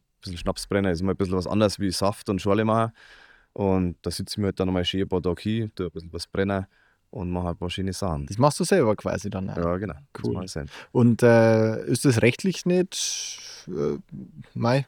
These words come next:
Speaker 2: Schnapsbrenner?
Speaker 1: Ja,
Speaker 2: Ist wahrscheinlich, ist
Speaker 1: genau.
Speaker 2: nicht so einfach, oder?
Speaker 1: Du, du musst halt
Speaker 2: Mhm.
Speaker 1: deine Genehmigung haben
Speaker 2: Mhm.
Speaker 1: und dann mit dem Zoll anmelden und sowas. Ja, und dann ist es,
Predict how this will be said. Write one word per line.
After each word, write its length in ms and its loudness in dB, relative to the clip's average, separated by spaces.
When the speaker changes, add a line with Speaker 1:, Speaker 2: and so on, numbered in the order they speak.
Speaker 2:
Schnapsbrenner? 920 -2
Speaker 1:
Ja, 160 4
Speaker 2:
Ist 160 -2
wahrscheinlich, 440 0
ist 100 -4
Speaker 1:
genau. 100 4
Speaker 2:
nicht 60 4
so 60 6
einfach, 300 4
oder? 260 4
Speaker 1:
Du, 100 -2
du 100 0
musst 260 0
halt 80 2
Speaker 2:
Mhm. 40 0
Speaker 1:
deine 220 4
Genehmigung 460 0
haben 180 0
Speaker 2:
Mhm. 280 4
Speaker 1:
und 220 -8
dann 140 0
mit 180 -4
dem 100 -8
Zoll 240 -2
anmelden 540 0
und 100 -4
sowas. 380 -8
Ja, 80 -10
und 240 -8
dann 100 -4
ist 220 -10
es, 260 -16